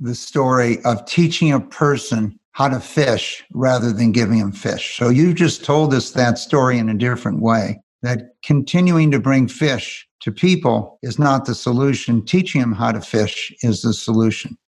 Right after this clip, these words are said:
As companies around the world, organizations, nonprofit, for-profit, outsource to Infosys and others, they don't ask you, "What are the degrees of your employees?"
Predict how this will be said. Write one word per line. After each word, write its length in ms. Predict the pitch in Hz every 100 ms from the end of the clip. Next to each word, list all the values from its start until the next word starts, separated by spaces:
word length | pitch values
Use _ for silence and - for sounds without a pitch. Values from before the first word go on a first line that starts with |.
| -
As 240 | 151 -
companies 720 | - 196 208 202 185 175 151
around 400 | 131 135 143 147
the 80 | 143
world, 400 | 120 131 135 139
organizations, 960 | 123 127 135 113 117 127 127 143 135 120
nonprofit, 760 | 117 131 117 131 123 120 110
for-profit, 760 | - 123 123 123 - 113 - 104 _ -
outsource 880 | 151 170 - 127 113 - - -
to 80 | -
Infosys 800 | 127 135 127 120 - 113 101 - - -
and 140 | 117
others, 540 | 131 131 - - - - -
they 260 | 117 185
don't 340 | 185 165 160 151
ask 480 | 135 139 131 -
you, 520 | 143 147 143 117 - - _
"What 280 | - 135 165
are 120 | 175
the 140 | 139 139
degrees 840 | 120 98 135 143 151 139 117 98
of 160 | 113 107
your 180 | 120
employees?" 760 | 117 107 110 107 104 - - -